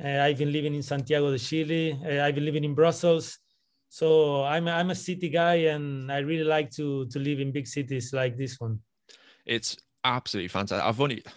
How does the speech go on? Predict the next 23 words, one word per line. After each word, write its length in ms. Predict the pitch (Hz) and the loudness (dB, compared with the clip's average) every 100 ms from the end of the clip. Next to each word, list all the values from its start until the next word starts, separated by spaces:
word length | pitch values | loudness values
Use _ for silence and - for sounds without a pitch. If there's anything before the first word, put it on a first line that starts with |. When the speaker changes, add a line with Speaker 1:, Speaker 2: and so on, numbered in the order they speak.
| - | -10
Speaker 2:
unfortunately, 420 | 98 - 110 90 | -6 -2 -2 -2
I've 40 | |
only 120 | 113 101 | -2 -2
been 220 | 98 90 | -4 -4
there 160 | 90 | -6
twice 560 | - 107 92 87 - - | -6 -4 -4 -4 -12 -12
in 100 | 87 | -8
my 140 | 82 87 | -6 -4
life, 380 | 104 95 - - - - - _ _ | -4 -4 -8 -20 -20 -20 -20 _ _
but 220 | 104 101 - _ - - | 4 4 2 _ -10 2
both 280 | 120 98 | 2 2
times 460 | - 110 92 87 - _ - | -4 -6 -4 -6 -12 _ -8
it's 180 | 101 - | -8 -8
been 400 | - 104 95 92 _ - | -6 -4 -4 -6 _ -2
absolutely 640 | 104 101 - - 95 80 | -2 -4 -10 -6 -6 -6
fantastic. 800 | 92 87 90 92 87 - 62 - | -6 -8 -4 -6 -6 -8 -8 -6
And, 120 | 95 | -6
like, 160 | 95 - _ _ | -6 -8 _ _
last 340 | 113 107 - | -4 -4 -4
time 200 | - 101 | -4 -4
I 60 | 104 | -4
was 160 | 95 - | -6 -2
there 320 | 95 95 | 0 -2